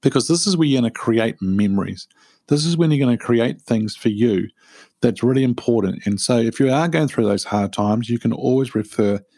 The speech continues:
back to these things to then help motivate you, inspire you to go and do some other things. In a nutshell, team, celebrating your achievements is really important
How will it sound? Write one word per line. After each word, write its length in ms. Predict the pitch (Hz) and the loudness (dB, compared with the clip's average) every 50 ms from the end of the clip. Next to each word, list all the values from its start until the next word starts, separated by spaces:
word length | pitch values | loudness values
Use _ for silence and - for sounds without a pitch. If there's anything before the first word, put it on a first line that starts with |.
| _ _ _ _ _ _ | _ _ _ _ _ _
back 340 | - 110 117 - - - _ | -2 -2 -2 -4 -6 -12 _
to 140 | - - 104 | -6 -6 -4
these 240 | 90 98 101 92 - | -2 -2 -4 -4 -6
things 380 | - 98 90 87 90 92 - - _ - - - _ _ _ _ | -8 -8 -8 -8 -8 -10 -12 -16 _ -20 -20 -20 _ _ _ _
to 100 | - 117 | -4 -4
then 260 | 101 95 123 113 107 | -2 0 -2 -2 -2
help 320 | 101 - 120 120 - - _ - | -2 -2 -2 -2 -2 -4 _ -4
motivate 680 | 107 113 113 131 147 143 113 104 107 92 92 - - | -2 0 0 2 2 0 0 0 -2 -2 -4 -2 -2
you, 280 | 101 98 92 92 92 92 - _ _ | -2 -2 0 -2 -4 -6 -10 _ _
inspire 600 | - 104 98 - - - - 113 123 135 139 135 123 | -4 -4 -2 -4 -4 -2 0 0 0 2 2 0 0
you 220 | 104 87 82 90 90 | -2 -2 -4 -6 -6
to 120 | - 104 | -6 -4
go 140 | 104 104 98 | -2 -2 0
and 140 | 95 92 92 | 0 -2 -2
do 120 | 101 98 | -2 -4
some 200 | 92 - - 92 | -4 -4 -4 -6
other 160 | 92 87 87 | -6 -6 -8
things. 380 | - - - 143 120 - - - _ _ _ _ _ _ _ _ _ _ _ _ _ _ _ _ _ _ _ _ - _ _ _ _ _ _ _ _ - | -8 -8 -8 -8 -8 -10 -14 -16 _ _ _ _ _ _ _ _ _ _ _ _ _ _ _ _ _ _ _ _ -20 _ _ _ _ _ _ _ _ -2
In 80 | 127 | 0
a 60 | 127 123 | 2 2
nutshell, 480 | 123 120 113 - - - - 95 98 | 2 0 0 -2 -4 -6 -6 -6 -6
team, 340 | 95 - - 95 95 98 - _ _ _ _ _ _ _ _ _ _ _ _ _ _ _ _ _ _ _ _ _ _ _ _ _ _ | -6 -6 -4 -4 -6 -6 -10 _ _ _ _ _ _ _ _ _ _ _ _ _ _ _ _ _ _ _ _ _ _ _ _ _ _
celebrating 800 | - - - - 160 151 156 139 147 139 127 120 120 113 113 | -4 -2 0 2 2 2 2 2 2 2 2 2 2 2 2
your 160 | 113 113 110 | 0 0 0
achievements 680 | 104 95 - - - 120 127 120 - 101 90 92 95 - | -2 -2 -4 -2 -2 -2 -2 -2 -2 -4 -4 -4 -4 -6
is 140 | - 104 101 | -4 -4 -2
really 280 | 98 101 113 117 117 | 0 0 0 2 2
important 520 | 110 107 101 - - 110 101 95 95 - | 0 0 -2 -2 -2 -2 -2 0 -2 -4